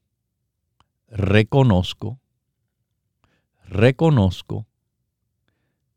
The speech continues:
en cuanto a las medicinas que yo les digo, cuando son buenas, cuando son malas. Yo le dije,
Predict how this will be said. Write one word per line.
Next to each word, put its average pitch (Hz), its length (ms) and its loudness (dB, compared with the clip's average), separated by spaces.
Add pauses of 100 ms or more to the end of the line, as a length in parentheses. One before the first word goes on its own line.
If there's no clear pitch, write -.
(680)
en 98 140 0
cuanto 98 440 0
a 95 40 4
las 92 200 2
medicinas 117 760 0
que 87 160 -2
yo 95 160 4
les 131 220 4
digo, 131 460 0 (360)
cuando 80 320 -12
son 104 300 -6
buenas, 196 480 -6
cuando 104 320 -8
son 165 240 -2
malas. 175 380 -4
Yo 180 500 0
le 120 160 -6
dije, 120 420 0